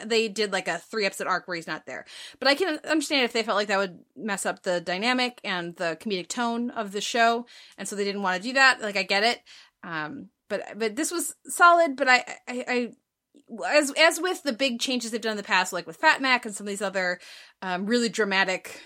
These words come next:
shifts for the characters, I feel like they could have done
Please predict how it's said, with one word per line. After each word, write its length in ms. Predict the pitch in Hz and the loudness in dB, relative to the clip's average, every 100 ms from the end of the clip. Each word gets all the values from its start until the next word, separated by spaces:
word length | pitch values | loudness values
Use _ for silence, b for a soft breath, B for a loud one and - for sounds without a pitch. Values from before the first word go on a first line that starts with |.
| B B B B | B B B B
shifts 340 | - 240 - | -2 0 0
for 100 | - | -6
the 80 | 196 | -8
characters, 600 | - 240 226 247 277 285 B B B - | -2 2 2 2 0 -2 B B B -4
I 80 | |
feel 300 | 269 269 269 269 | -2 2 4 4
like 160 | 262 | 4
they 140 | 247 220 | 2 0
could 220 | 240 208 | 0 -2
have 180 | 208 190 | -4 -4
done 500 | 202 185 185 180 | 0 0 -2 -6